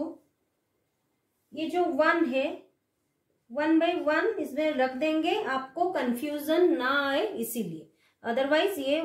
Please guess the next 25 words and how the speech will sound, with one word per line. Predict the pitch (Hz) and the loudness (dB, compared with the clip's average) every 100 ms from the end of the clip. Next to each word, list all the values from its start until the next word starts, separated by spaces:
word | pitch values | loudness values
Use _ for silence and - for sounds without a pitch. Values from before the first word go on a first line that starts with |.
| 220 | 0
one | 254 294 302 | 0 2 2
by | 277 269 240 | 2 2 0
one | 285 359 415 - - | 0 2 0 -4 -12
और | - 247 254 | -4 -2 -2
into | 254 262 294 | -4 -4 -2
one | 294 359 440 - | 0 0 0 -6
same | - 262 240 247 | -2 2 2 2
ही | 339 | 2
रहेगा | 214 190 190 208 | 2 0 -2 -4
answer, | 180 147 - 143 _ _ _ _ _ | -4 -8 -12 -18 _ _ _ _ _
और | 208 214 220 220 226 | -6 0 2 2 0
हंड्रेड, | 277 294 302 302 - _ _ _ _ _ - | 2 6 4 4 -8 _ _ _ _ _ -6
तो | 233 | -4
ये | 240 269 | -4 -6
हंड्रेड, | 240 254 302 294 | -4 0 0 0
हंड्रेड | 294 294 294 294 | 2 4 2 2
कट | 240 262 | -2 0
हो | 294 | 0
जाएगा, | 285 285 285 311 440 440 - _ _ | 2 2 2 0 -2 -6 -14 _ _
कितना | 208 - 220 | -18 -10 -6
रहेगा, | 214 220 233 240 311 427 - | -4 -2 -2 -4 -6 -6 -12
ट्वेंटी | - 190 170 233 254 - | -10 -8 -8 -10 -14 -12
फ़ाइव | 165 190 - | -8 -8 -10
परसेंट। | 170 - - 143 147 - _ _ _ _ _ _ _ _ _ | -14 -16 -18 -18 -18 -20 _ _ _ _ _ _ _ _ _
प्रॉफिट | 185 185 - - 269 320 381 403 | -12 -12 -14 -14 -6 -2 -2 -4